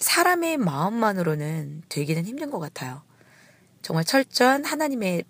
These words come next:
정신, 하나님의 마음을 어릴 때부터 교육을 통해서 받았기 때문에 이렇게 온전한 인생을 살지 않았나, 이런 생각이 듭니다.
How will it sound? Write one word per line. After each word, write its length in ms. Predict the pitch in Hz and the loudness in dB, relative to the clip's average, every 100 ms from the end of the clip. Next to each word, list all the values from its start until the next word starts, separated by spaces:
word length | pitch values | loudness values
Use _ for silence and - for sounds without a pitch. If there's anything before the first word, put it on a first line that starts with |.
| - | -4
정신, 580 | 151 147 - 170 247 294 | -2 -2 -2 -2 -4 -8
하나님의 480 | - 254 233 208 180 | -8 -4 -2 0 0
마음을 640 | 143 139 190 170 175 165 156 - - - | 2 2 2 2 0 -2 -8 -18 -20 -4
어릴 300 | - 190 262 | 4 4 2
때부터 540 | 269 277 226 - 160 151 | 0 2 2 -2 -4 -4
교육을 320 | - 160 165 | -2 0 0
통해서 320 | 175 170 160 - | -4 -6 -6 -6
받았기 460 | 147 180 - 160 | -6 -6 -6 -8
때문에 600 | - 160 156 156 220 294 - - - - _ - | 0 0 2 -2 -2 -4 -8 -20 -20 -20 _ -2
이렇게 440 | 180 180 139 - _ _ _ _ _ _ _ - - | -2 0 -4 -4 _ _ _ _ _ _ _ -20 -2
온전한 920 | 170 190 233 294 262 226 196 170 - - | 2 2 4 4 4 2 0 -2 -4 0
인생을 420 | 170 175 202 175 | 2 2 2 0
살지 340 | 180 311 339 - | 0 -2 0 -2
않았나, 640 | 156 156 151 139 156 151 - - - - - | -2 -2 -2 -4 -4 -6 -14 -20 -20 -16 -6
이런 200 | 147 170 | 0 0
생각이 380 | 226 247 190 | -2 -4 -4
듭니다. 600 | 170 151 151 143 175 165 | -4 -4 -2 -4 -6 -12